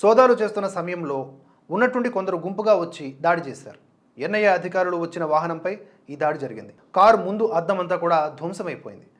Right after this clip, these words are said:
చుట్టుపక్కల ఉన్నటువంటి కొన్ని వాహనాలు కూడా ధ్వంసమయ్యాయి. అరెస్ట్ ఫార్మాలిటీస్ పూర్తి చేస్తూ ఉండగా కొందరు ఇలా దాడి చేసి అడ్డుకునేందుకు ప్రయత్నించారు.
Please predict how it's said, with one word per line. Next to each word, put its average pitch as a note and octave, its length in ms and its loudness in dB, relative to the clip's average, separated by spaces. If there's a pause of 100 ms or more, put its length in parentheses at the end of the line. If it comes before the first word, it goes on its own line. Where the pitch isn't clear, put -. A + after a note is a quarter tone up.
(340)
చుట్టుపక్కల A3 440 0
ఉన్నటువంటి G3 420 -2
కొన్ని E3+ 200 -6
వాహనాలు F3+ 540 2
కూడా F3 420 -2 (240)
ధ్వంసమయ్యాయి. D3+ 560 -8 (420)
అరెస్ట్ A3 280 -4
ఫార్మాలిటీస్ F#3 540 0 (100)
పూర్తి E3+ 300 -10
చేస్తూ D#3+ 220 -8
ఉండగా E3+ 420 -2 (280)
కొందరు G3+ 220 -2
ఇలా E3+ 220 2
దాడి F3 280 0
చేసి G#3+ 380 -8 (220)
అడ్డుకునేందుకు F#3+ 500 -4
ప్రయత్నించారు. E3+ 680 -4